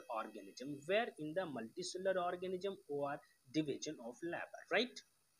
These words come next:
Next, the feature almost every cell is the same। प्लाज्मा मेम्ब्रेन दिए गए हैं, nucleus and cytoplasm दिया गया है। प्लाज्मा मेम्ब्रेन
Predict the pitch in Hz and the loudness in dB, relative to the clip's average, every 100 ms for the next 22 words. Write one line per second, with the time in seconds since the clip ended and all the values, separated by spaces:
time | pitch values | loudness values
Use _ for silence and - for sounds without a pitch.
0 | - - _ - 131 185 - - - - | -20 -20 _ -2 2 4 4 2 0 -12
1 | - 160 - 185 180 208 208 - 165 170 | 2 2 4 2 8 8 8 6 4 6
2 | 190 202 - - 143 147 160 190 - 190 | 4 2 0 2 2 4 2 2 4 4
3 | 196 - - 214 160 151 165 180 180 - | 4 -2 -6 -2 -2 0 0 0 2 4
4 | 131 165 175 175 175 180 180 175 180 180 | 4 2 0 0 0 2 2 2 2 0
5 | 180 175 135 131 151 151 151 156 151 _ | -2 -2 -2 -2 -2 -2 -4 -6 -8 _
6 | - 123 120 123 160 156 156 156 165 165 | -4 0 0 0 0 4 4 2 -2 2
7 | 165 165 165 170 180 180 - - 147 147 | 2 2 0 0 -4 -6 -10 -4 4 4
8 | 156 175 175 170 175 175 | 4 2 2 0 0 0